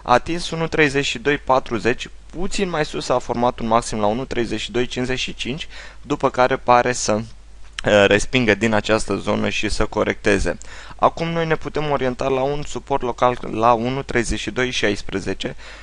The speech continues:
sau mai jos unu treizeci și unu optzeci și șase în cazul în care acesta va fi retestat și linia de trend care vor, uh, crea împreună o zonă destul de bună de suport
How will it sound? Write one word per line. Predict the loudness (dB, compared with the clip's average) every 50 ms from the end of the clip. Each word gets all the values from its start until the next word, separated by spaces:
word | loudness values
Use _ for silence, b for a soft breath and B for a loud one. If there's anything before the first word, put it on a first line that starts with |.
| B B
sau | 0 2 2 4
mai | 6 4 4 4
jos | 2 0 -4 -4 -2
unu | -2 -2 -2
treizeci | -2 0 2 4 6 6 4 4
și | 2 -2
unu | -2 0 0 0
optzeci | 0 0 0 -2 -2
și | -2 -2
șase | 0 2 2 2 2 -2
în | -4
cazul | 2 2 2 2 2 -2
în | 0
care | 2 2 2 2
acesta | 2 0 -2 -4 0 0 0
va | 2 4 2
fi | 2 2 0 2
retestat | 2 2 0 0 -2 -4 2 2 2 2 2 0 B B B B B B B B -8
și | -4 -4 -2 0 0 0 0 -2 -4 -6
linia | -4 -2 -2 0 0 0 0 4 4 4
de | 4 2 0
trend | -2 -2 0 0 0 0 -2 -4 -10 -14 B B B B B B B
care | 0 4 6 6 6 6 6 4 2
vor, | 0 0 -2 0 0
uh, | 2 2 2 4 4 4 4 4 2 0 -2
crea | 0 2 4 4 4
împreună | 2 2 2 2 2 2 2 0
o | 0 0
zonă | 0 0 0 0 0
destul | 0 -2 -4 -4 -6 -4 -2
de | -2
bună | -2 0 0 0 0 0
de | 0 -2
suport | -4 -6 -10 -10 -6 -4 -2 -2